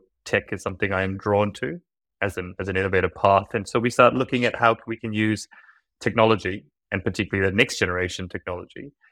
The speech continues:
to optimize the psychotherapy component of psychedelic therapy. And that's where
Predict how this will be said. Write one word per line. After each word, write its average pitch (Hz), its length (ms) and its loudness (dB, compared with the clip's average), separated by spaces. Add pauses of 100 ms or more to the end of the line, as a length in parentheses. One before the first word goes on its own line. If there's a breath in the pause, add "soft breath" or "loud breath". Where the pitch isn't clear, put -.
(180 soft breath)
to - 140 0
optimize 98 800 0
the 101 80 -6
psychotherapy 113 720 0
component 92 500 -10 (100)
of 98 140 -8 (100)
psychedelic 90 480 -8
therapy. 87 400 -8 (140)
And 90 220 -8
that's - 300 -4
where 92 260 -2